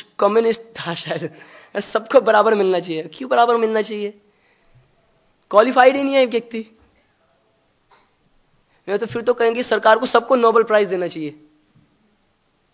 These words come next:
सबको क्यों देना चाहिए? जो qualified होगा उसी को देंगे ना, क्योंकि ये व्यक्ति qualified नहीं है, इसको अगर इतना पैसा मिलेगा तो ये digest नहीं करेगा,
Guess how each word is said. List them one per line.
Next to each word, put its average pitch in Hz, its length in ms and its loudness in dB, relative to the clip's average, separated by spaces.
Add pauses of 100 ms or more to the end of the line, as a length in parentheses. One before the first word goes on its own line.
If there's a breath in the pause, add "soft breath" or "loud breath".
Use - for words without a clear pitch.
(180)
सबको 226 360 -6
क्यों 269 160 -6
देना 247 200 2
चाहिए? 226 200 -6
जो 226 100 -2
qualified 233 440 2
होगा 226 120 4
उसी 226 160 -6
को 233 80 0
देंगे 196 240 -2
ना, 208 180 -10 (2250 soft breath)
क्योंकि 240 240 4
ये 262 240 2
व्यक्ति 277 300 4
qualified 269 440 4
नहीं 262 160 0
है, 247 60 6
इसको 240 180 4
अगर 254 140 8
इतना 262 180 0
पैसा 254 260 2
मिलेगा 247 280 6
तो 269 80 6
ये 262 60 6
digest 240 340 4
नहीं 247 120 -2
करेगा, 196 500 -2